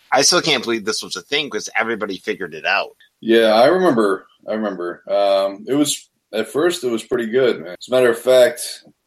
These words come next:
Speaker 2: I remember they had a lot of success w-, with it. Didn't they get into the playoffs that year?
Speaker 1: Yeah, yeah, that was the year they got in the playoffs, and that's what got Eric Mangini fired because they let go of Chad Pennington,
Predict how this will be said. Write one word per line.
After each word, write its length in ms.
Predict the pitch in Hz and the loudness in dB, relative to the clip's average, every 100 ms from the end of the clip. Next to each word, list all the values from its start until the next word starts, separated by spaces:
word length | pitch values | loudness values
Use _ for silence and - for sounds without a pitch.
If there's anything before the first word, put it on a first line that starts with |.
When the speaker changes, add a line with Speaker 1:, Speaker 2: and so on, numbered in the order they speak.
| _ _ | _ _
Speaker 2:
I 80 | 110 | -2
remember 520 | 120 123 120 117 117 | -2 -2 -2 2 2
they 100 | 110 | 2
had 200 | 113 120 | 4 6
a 40 | 113 | 6
lot 200 | 113 113 | 4 2
of 40 | |
success 400 | - - 139 147 | 0 0 0 0
w-, 180 | 98 - | -8 -10
with 160 | 110 107 | -6 -4
it. 100 | 104 | -4
Didn't 180 | 127 151 | -4 -2
they 100 | 147 | -2
get 140 | 143 | -2
into 120 | 139 113 | -2 -4
the 80 | |
playoffs 480 | - 123 139 143 131 | -2 0 2 2 2
that 220 | 151 123 | 0 0
year? 420 | 135 139 139 131 - _ _ 175 | 0 0 0 -2 -10 _ _ 2
Speaker 1:
Yeah, 420 | 185 196 113 92 | 4 4 4 0
yeah, 200 | 117 120 | -4 -2
that 200 | 110 107 | -2 -4
was 160 | 123 117 | -6 -10
the 80 | |
year 100 | 123 | -10
they 100 | 120 113 | -8 -4
got 220 | 101 110 | -4 -4
in 60 | |
the 140 | 143 147 | -8 -12
playoffs, 680 | - 92 82 87 110 - - | -8 -4 -4 -6 -8 -12 -12
and 340 | 131 120 113 104 | -6 -6 -6 -4
that's 200 | 123 - | -4 -2
what 120 | 151 | -2
got 200 | 139 117 | 0 0
Eric 260 | 95 127 117 | 0 -2 -2
Mangini 560 | 123 117 - 113 101 - | -4 -4 -4 -6 -8 -4
fired 460 | 127 135 107 95 | 0 0 -2 -6
because 440 | 98 - 101 92 - | -12 -4 -4 -2 -4
they 140 | 107 | -4
let 300 | 95 107 101 | -2 -2 -2
go 240 | - 113 101 | -2 -4 -4
of 160 | - | -6
Chad 300 | - 104 90 | -6 -4 -4
Pennington, 720 | - 175 170 113 113 92 90 | -4 -2 -2 -4 -6 -6 -8